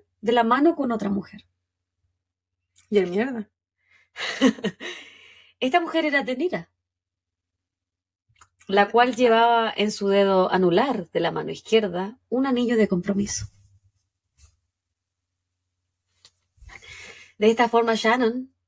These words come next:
Speaker 1: que más tarde le pidió explicaciones a Jermier, por supuesto, se entera de que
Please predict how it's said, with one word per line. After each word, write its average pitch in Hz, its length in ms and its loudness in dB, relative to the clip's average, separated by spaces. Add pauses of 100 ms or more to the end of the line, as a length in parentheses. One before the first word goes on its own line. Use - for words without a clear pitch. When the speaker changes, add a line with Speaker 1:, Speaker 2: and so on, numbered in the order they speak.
(120)
Speaker 1:
que 180 120 -8
más 175 280 -6
tarde 180 280 -2
le 170 120 -4
pidió 170 220 -2
explicaciones 180 640 -2
a 170 80 -2
Jermier, 175 420 0
por 180 120 -12
supuesto, - 560 -2 (800)
se - 180 -6
entera 262 280 0
de 254 140 0
que 240 300 -8